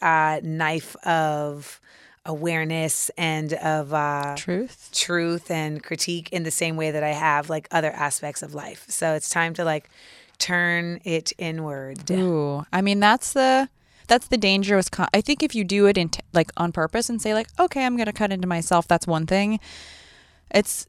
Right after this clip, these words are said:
Speaker 2: comedy can be dark, and that can be s-, a
Speaker 1: Yeah.
Speaker 2: place where people start from.
Speaker 1: Well, you know, it's funny because I'm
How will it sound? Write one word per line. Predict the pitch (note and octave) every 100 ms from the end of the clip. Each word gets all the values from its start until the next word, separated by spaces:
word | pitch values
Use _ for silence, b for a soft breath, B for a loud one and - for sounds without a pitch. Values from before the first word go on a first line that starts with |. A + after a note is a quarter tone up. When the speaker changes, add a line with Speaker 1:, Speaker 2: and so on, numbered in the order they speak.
| _
Speaker 2:
comedy | - B3 B3
can | A#3
be | F#3+
dark, | D#3+ E3 D#3 - - - _
and | F3
that | F3 E3
can | F#3+
be |
s-, | F3+ C4
a |
Speaker 1:
Yeah. | D4+
Speaker 2:
place | D4+ F#3+ E3
where | E3
people | - E3 C#3+
start | - - - D3 E3+
from. | - B2+ C3 D3+ - B B B
Speaker 1:
Well, | A3+ A#3
you | G#3+ A3+
know, | G#3+
it's | G#3
funny | A#3 A3
because | G3+ G3
I'm | F3+ F3